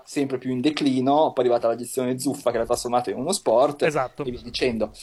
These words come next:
Speaker 1: Ora però ci siamo accorti che lo sport del mixed martial arts può essere anche noioso se non
Speaker 2: Mhm.
Speaker 1: ci sono i personaggi. E qui adesso già sento il coro di voci di fan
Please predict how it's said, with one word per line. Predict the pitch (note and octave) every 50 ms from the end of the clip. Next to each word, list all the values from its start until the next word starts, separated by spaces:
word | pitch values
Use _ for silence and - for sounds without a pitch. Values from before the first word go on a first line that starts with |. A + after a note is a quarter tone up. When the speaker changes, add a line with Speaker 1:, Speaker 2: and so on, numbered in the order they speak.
| - - - _ -
Speaker 1:
Ora | B3+ B3+ B3+ C#4 D4+ D#4
però | - E4 C4+ G3+ G#3+ A3+
ci | - D#4
siamo | - - D#3+ D3+ F#3+
accorti | G#3+ - - - D#3+ D3 D3 D3+ - - - G#3 A#3 B3+ - - _ _ _
che | - D#3+
lo | D3+ D#3+
sport | - - F#3+ F#3 D#3+ D3
del | D3+ D3+
mixed | D3 D#3 - - - E3 D3
martial | C#3 C#3+ D3 - - A3+ E3
arts | C#3+ E3+ A3+ - - -
può | - E3+ C#3
essere | C#3 - - - G#3 D#3+ C#3+
anche | D3+ E3+ F3 - F#3+
noioso | D#3 C3 B2+ D3+ G#3+ G#3 D#3+ C#3 B2 B2+ A#2+ - -
se | - - G3+
non | A3+ - -
Speaker 2:
Mhm. | E3+
Speaker 1:
ci | - -
sono | - - D3 D3+ D#3 D3 C#3 C#3 - - - - -
i | -
personaggi. | - - B2 A#2+ - - - C3 B2 B2 A#2 A2+ A2 A2 - - G#2 G#2 - - _ _ _ _ _ _ -
E | D#3+ D#3
qui | - F3+ F#3
adesso | F3 D3 D#3 D#3 - C#3+ B2+
già | A#2+ C3+ D3 -
sento | - - C#3+ C#3 C3 -
il | B2+ A#2+
coro | - - C3 C3+ C3+ C3+
di | C3 B2 A#2
voci | A2 A#2 A2+ B2 B2 - A#2
di | A2+ A#2
fan | - - C3 C3+ C3+ B2+ B2+ B2+ B2 A#2+